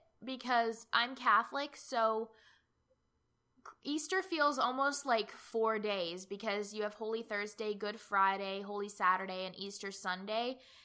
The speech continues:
And for all intents and purposes, you can even count Easter Monday because most people have off the next day. So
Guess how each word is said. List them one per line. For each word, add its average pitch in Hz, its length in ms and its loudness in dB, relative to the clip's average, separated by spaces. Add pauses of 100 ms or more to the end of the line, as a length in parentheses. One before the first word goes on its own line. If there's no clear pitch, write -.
(260)
And 233 300 2 (140)
for - 160 0
all 302 100 10
intents 285 280 0
and 214 80 -4
purposes, 240 440 -2
you 214 100 -8
can 214 140 -12
even 214 280 -8
count 214 320 -2 (100)
Easter 233 400 -4
Monday 202 520 0
because 202 320 -6
most 226 200 -2
people 208 260 -8
have 196 200 2
off 208 280 6
the 202 80 -6
next 180 340 -8
day. 170 420 -2 (420)
So 226 420 8